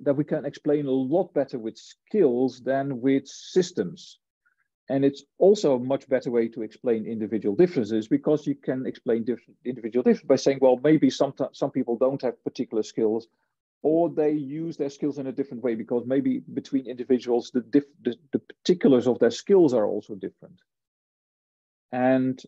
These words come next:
um, well, one of the things we start to do is use this concept of skills to s-, look at education, to sort of think like, well, if, if,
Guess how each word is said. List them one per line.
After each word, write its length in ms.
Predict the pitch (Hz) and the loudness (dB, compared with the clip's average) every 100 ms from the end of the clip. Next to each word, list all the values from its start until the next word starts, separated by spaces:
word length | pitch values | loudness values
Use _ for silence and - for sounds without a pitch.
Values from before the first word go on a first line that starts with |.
| - - | -16 -6
um, 680 | 127 120 113 110 107 95 92 _ _ _ | 0 2 2 2 -2 -6 -10 _ _ _
well, 180 | 127 123 | 0 4
one 160 | 156 202 | 4 2
of 100 | 160 | 0
the 80 | |
things 200 | 143 165 | -4 -4
we 100 | 117 | -6
start 340 | 117 - 190 196 | -6 -4 -2 -4
to 120 | - | -8
do 200 | 107 101 | -6 -4
is 240 | 104 117 139 | -4 -6 -4
use 240 | 147 165 | -2 -2
this 180 | 135 131 - | -4 -8 -4
concept 400 | 185 180 151 - | -4 -2 -6 -8
of 140 | 117 | -10
skills 500 | - - 131 123 - _ | -8 -4 -2 -2 -8 _
to 240 | 131 127 120 | -2 -2 -2
s-, 180 | - - 117 | -10 -18 -10
look 300 | 120 151 147 | 0 2 2
at 120 | 131 | 2
education, 680 | 123 120 - 120 - - - _ - | -2 -2 -2 -2 -4 -12 -14 _ -20
to 60 | |
sort 220 | - 120 107 | -6 -4 -2
of 80 | |
think 160 | - 117 | -4 0
like, 160 | 110 104 | 0 2
well, 140 | 104 | 0
if, 120 | 143 - - | 0 -4 -4
if, 220 | 139 | -2